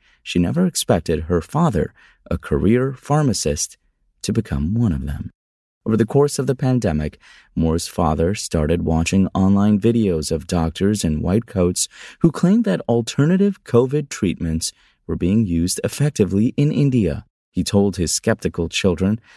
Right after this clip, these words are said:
that the studies they cited as evidence made sense. Soon after, he refused to get vaccinated for covid nineteen. Instead, he paid ninety dollars for a telemedicine appointment with America's Frontline Doctors, A F L D,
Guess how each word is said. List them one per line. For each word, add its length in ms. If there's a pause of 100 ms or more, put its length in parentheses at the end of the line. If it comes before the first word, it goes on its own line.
(120)
that 140
the 80
studies 420
they 140
cited 440
as 200
evidence 600 (140)
made 200
sense. 500 (360)
Soon 280
after, 400 (400)
he 120
refused 580
to 60
get 220
vaccinated 640
for 160
covid 360
nineteen. 640 (280)
Instead, 500
he 200
paid 280
ninety 360
dollars 480
for 200
a 60
telemedicine 760
appointment 540 (280)
with 220
America's 720
Frontline 500
Doctors, 680 (120)
A 120
F 160
L 160
D, 420